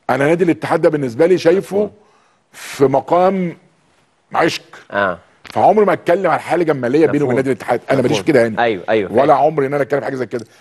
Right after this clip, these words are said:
Speaker 1: اساعد
Speaker 2: اللي
Speaker 1: فلان.
Speaker 2: بتدفعه ما بيتحطش في ميزانيه.
Speaker 1: لا، لا، يعني مش موجود في ميزانيه اصلا.
Speaker 2: مش موجود في الميزانيه. بت-،
Speaker 1: يعني لا، لا، هو مش
Speaker 2: بت-،
Speaker 1: تبرعات.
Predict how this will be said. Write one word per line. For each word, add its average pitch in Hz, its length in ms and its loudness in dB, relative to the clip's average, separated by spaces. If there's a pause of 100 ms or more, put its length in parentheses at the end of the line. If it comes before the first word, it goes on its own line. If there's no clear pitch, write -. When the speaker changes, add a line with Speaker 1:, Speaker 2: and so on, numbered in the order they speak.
(100)
Speaker 1:
اساعد 160 380 0
Speaker 2:
اللي 131 120 -2
Speaker 1:
فلان. 160 120 4
Speaker 2:
بتدفعه 185 420 2
ما 165 60 0
بيتحطش 175 400 -4
في 165 60 -12
ميزانيه. 135 400 0
Speaker 1:
لا، 160 120 0
لا، - 120 -14 (140)
يعني 117 360 -4 (140)
مش 113 120 -8
موجود 139 180 0
في 156 80 -8
ميزانيه 113 280 -6
اصلا. - 220 -14
Speaker 2:
مش 120 160 -8
موجود 135 280 2
في - 60 -8
الميزانيه. 104 460 0
بت-، 98 200 -2
Speaker 1:
يعني 113 180 0
لا، 139 180 2
لا، 135 280 -4
هو 135 80 0
مش 139 140 2
Speaker 2:
بت-، - 40 -8
Speaker 1:
تبرعات. 123 440 0